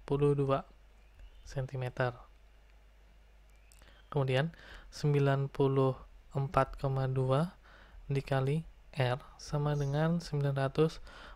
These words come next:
empat puluh dua sentimeter. R sama dengan sembilan empat dua dibagi sembilan puluh empat koma dua sama dengan sepuluh C M. Jadi, ini adalah jari-jarinya.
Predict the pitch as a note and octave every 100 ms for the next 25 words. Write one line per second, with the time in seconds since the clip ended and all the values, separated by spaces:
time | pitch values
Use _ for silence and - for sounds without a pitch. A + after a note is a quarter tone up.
0 | - D3+ - - C#3 C#3 C3+ C3 C3 C3+
1 | - - - - B2+ - B2+ B2 C3 A#2+
2 | A#2+ - - - - - - - D3+ D3+
3 | F3 - D#3 D#3 D#3 D3 C3+ A#2+ B2 D#3+
4 | - - - - - D3+ D3 E3+ F3 D#3+
5 | D#3+ D3+ - C#3+ C#3+ E3 C3+ B2 D#3 -
6 | - - - - - - C#3 C3 A#2+ B2+
7 | - D3+ D#3+ E3 - - - - - C#3+
8 | C#3 C3+ C3+ C3+ C3+ C3+ D3 - - B2+
9 | C3 C3+ - - - - D3 D3 - -
10 | - - - - - - C3 B2+ B2+ C3+
11 | C#3+ - C3+ - C3+ C#3 - - - C3
12 | - C3 B2+ C3 C3 C3+ C#3 C#3+ C3 C3
13 | D3 - - - - - B2+ B2 B2+ C3
14 | B2 B2+ B2